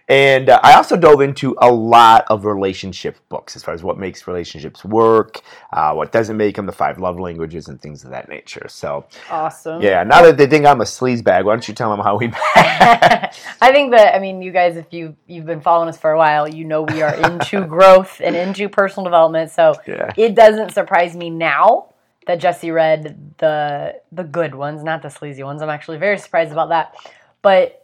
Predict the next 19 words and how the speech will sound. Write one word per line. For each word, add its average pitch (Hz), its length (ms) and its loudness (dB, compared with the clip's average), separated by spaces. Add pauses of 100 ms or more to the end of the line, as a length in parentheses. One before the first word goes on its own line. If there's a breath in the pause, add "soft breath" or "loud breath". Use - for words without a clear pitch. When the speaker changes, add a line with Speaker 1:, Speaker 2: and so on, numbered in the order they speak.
(100)
Speaker 2:
um, 175 420 -4
because 208 160 -14
that's 247 140 -2
what 233 100 -4
he 196 80 -6
does. 160 260 -4
He 170 120 -16
always 180 220 -6
wants 175 220 -10
to 165 80 -8
learn 156 300 -4
how 165 140 -2
can 175 140 -18
he 165 120 -14
be 156 140 -14
better. 151 480 -6 (560)
And 190 180 -8
so 185 460 2 (320 soft breath)
we, 233 640 -4